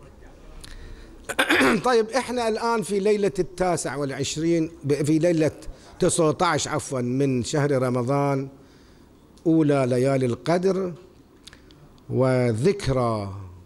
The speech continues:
المصيبة الكبرى على الأمة الإسلامية.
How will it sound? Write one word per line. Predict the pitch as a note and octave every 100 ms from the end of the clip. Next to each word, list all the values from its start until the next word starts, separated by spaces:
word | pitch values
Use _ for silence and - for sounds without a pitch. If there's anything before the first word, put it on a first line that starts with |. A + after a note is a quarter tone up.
| - - - - -
المصيبة | B2+ B2 B2+ - E3 D#3 A#2 A2
الكبرى | A#2 A2 - G3 C3 A2+ G#2 F2 D#2+
على | B2 A#2+
الأمة | A#2 D3 C3+ B2+ A#2+
الإسلامية. | A2 G#2+ A2 A2 A2 A#2 A2 G2+ F#2